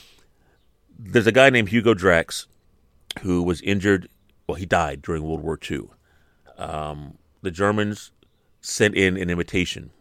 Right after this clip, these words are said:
uh, somebody who was spitting him into the sky. He was trained to replace him. Years later, he becomes this industrial magnate in England. The Corbomite King is what he's referred to as because of this, uh, mineral that made him a self-made millionaire.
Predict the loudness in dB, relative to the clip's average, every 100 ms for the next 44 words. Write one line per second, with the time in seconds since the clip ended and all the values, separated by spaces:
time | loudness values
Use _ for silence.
0 | _ _ -16 -16 -16 -16 -16 -10 -6 -4
1 | -4 -4 -6 -8 -12 _ _ _ _ _
2 | _ _ -12 -2 -2 0 -2 -4 -8 -10
3 | -6 -6 -6 -10 -10 -8 -6 -6 -6 -8
4 | -8 -10 -12 -16 -20 -20 _ -4 -2 -2
5 | -2 -2 -2 -6 -8 -8 -8 -8 -10 -8
6 | -8 -6 -8 -6 -6 -6 -6 -8 -10 -12
7 | -8 -2 -2 -2 -6 _ _ _ -16 -12
8 | -4 -2 0 -2 -6 -12 -18 -20 -12 -10
9 | -10 -14 -16 -16 -14 -14 -14 -16 -12 -12
10 | -12 -14 -16 -20 _ _ -16 -14 -14 -14
11 | -14 -14 -12 -10 -10 -10 -12 -14 _ -16
12 | -14 -12 -12 -12 -14 -14 -12 -10 -12 -10
13 | -12 -10 -12 -10 -10 -12